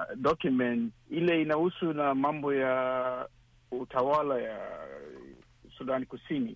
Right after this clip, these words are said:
Walisikizana kwamba Machar atarudi Juba akuwa makamu wa rais,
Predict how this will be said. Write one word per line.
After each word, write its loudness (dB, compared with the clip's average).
Walisikizana 0
kwamba 0
Machar -2
atarudi -6
Juba -2
akuwa -2
makamu -4
wa -2
rais, -2